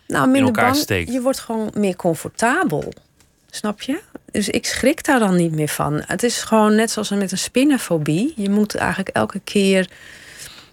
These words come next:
Speaker 1: een stapje dichter bij dat monster komen. En dan op een gegeven moment wen je eraan. Het is gewoon exposure therapie. Dus, ehm,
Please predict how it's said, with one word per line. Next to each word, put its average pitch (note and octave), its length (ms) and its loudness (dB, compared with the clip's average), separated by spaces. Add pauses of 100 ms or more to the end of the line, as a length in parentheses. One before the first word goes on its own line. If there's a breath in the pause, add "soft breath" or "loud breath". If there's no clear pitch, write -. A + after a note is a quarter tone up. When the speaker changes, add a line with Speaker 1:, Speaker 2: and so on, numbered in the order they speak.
(160)
Speaker 1:
een G3+ 80 0
stapje A#3 440 0
dichter G3+ 380 2
bij F3+ 200 4
dat F3 160 0
monster A3 500 0
komen. D3+ 420 0
En G#3+ 120 -2
dan A3+ 140 0
op G#3+ 80 -4
een - 60 -10
gegeven A#3 240 2
moment E3+ 360 0
wen G3 400 4
je C4 80 4
eraan. E3 180 2
Het D3+ 80 0
is - 60 -4
gewoon G3+ 220 0
exposure A#3+ 640 0
therapie. D3 600 0
Dus, F3+ 300 -2
ehm, F#3+ 400 2